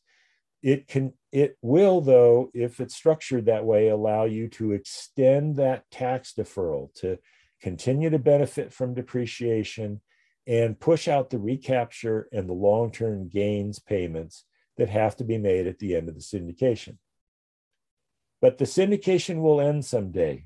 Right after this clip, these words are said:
All funds do, and when they end, it's no different than a single asset syndication. There's depreciation recapture,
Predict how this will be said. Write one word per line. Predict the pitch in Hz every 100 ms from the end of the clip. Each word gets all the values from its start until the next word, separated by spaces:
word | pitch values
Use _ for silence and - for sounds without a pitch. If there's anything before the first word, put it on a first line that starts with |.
| _
All | 107 113 127
funds | - 151 147 139 110
do, | 156 156 113 104 110
and | 101 95
when | 101 117
they | 135 143 160
end, | 196 127 117
it's | 110 -
no | 107 117 127
different | 127 117 131 127 - _ _ _ -
than | 107
a | 107
single | 104 - 196 190 117
asset | 98 90 - -
syndication. | - 101 85 82 95 73 - - _ _ _ _
There's | 101 90
depreciation | 101 95 - 127 127 143 131 127 117 95
recapture, | 95 - 98 101 - - 185 -